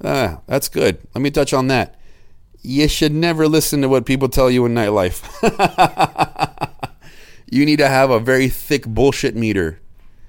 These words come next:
because you never know. They might just be telling you that, but then they tell the other D Js the same shit. But in the case that they were honest and genuine, there's nothing better than knowing that the staff that gets to hear you every week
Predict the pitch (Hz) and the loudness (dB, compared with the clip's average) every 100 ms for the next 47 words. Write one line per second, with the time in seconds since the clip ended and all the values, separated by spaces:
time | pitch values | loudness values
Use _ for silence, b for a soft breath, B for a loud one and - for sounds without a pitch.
0 | b b b 98 113 110 120 139 135 127 | b b b -8 -6 -4 -2 -2 -2 0
1 | 127 110 87 - - - - - - - | 0 0 -2 -12 -20 -20 -20 -20 -20 -12
2 | 123 135 135 123 120 - 127 127 117 113 | -6 -6 -6 -6 -4 -2 0 0 0 2
3 | 104 98 98 107 104 101 117 107 107 107 | 2 0 -2 -2 -2 -2 -2 2 2 2
4 | 104 101 95 98 92 - 104 90 - 107 | 0 0 0 -2 -4 -4 -4 -4 -4 -4
5 | 76 - - - - - - - - 123 | -4 -6 -12 -14 -20 -20 -20 -10 -2 -2
6 | - - - b b b - 147 147 139 | -2 -16 -20 b b b -4 -4 -2 0
7 | 127 113 110 104 95 101 95 87 82 98 | 0 0 2 2 2 0 -2 -6 -2 -2
8 | 87 78 73 82 - - - _ - - | -2 -4 -8 -10 -18 -20 -20 _ -20 -20
9 | - - - - 87 101 101 131 123 117 | -20 -20 -20 -10 -2 -2 0 -4 -2 -2
10 | 95 98 92 90 b b b 92 90 90 | 0 0 0 -4 b b b -6 -2 -2
11 | 90 92 90 90 87 - 107 107 - 92 | -2 -2 -4 -6 -6 -2 0 0 -4 -6
12 | 95 - 87 85 101 98 95 104 104 92 | -6 -6 -10 -6 -4 -2 -2 -2 -4 -4
13 | 92 85 110 117 - | -4 -2 -4 -6 -12